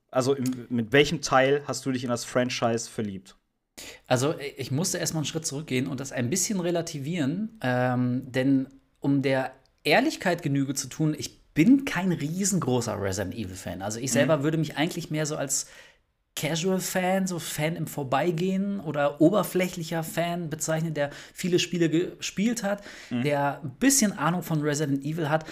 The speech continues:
Speaker 2: Aber ich hab beispielsweise jetzt nicht jeden Teil gespielt. Ich kann euch jetzt auch nicht die komplette Lore runterbeten. Also ganz
Speaker 1: Ja.
Speaker 2: so tief bin ich da jetzt, ähm, tatsächlich nicht drin.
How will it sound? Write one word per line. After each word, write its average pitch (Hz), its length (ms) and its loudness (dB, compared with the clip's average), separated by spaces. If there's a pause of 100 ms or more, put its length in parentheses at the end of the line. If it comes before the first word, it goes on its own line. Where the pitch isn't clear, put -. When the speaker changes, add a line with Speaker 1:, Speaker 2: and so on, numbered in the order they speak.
(200)
Speaker 2:
Aber 123 160 4
ich 127 80 0
hab 139 100 2
beispielsweise 127 540 2
jetzt 120 100 -4
nicht 95 160 -6
jeden 160 220 4
Teil 147 180 0
gespielt. 147 400 -4
Ich - 140 -8
kann 131 180 -2
euch 113 140 -4
jetzt - 280 -2
auch 98 100 -8
nicht 123 200 -2
die 117 60 -6
komplette 113 340 -2
Lore 107 420 4 (320)
runterbeten. 95 680 -4
Also 98 180 -6
ganz 110 240 4
Speaker 1:
Ja. 110 40 4
Speaker 2:
so 117 80 2
tief 120 340 -6 (480)
bin 135 160 6
ich 135 120 2
da 120 180 4
jetzt, - 260 -2
ähm, 98 320 -2 (100)
tatsächlich 120 480 -4
nicht 139 220 2
drin. 165 340 -2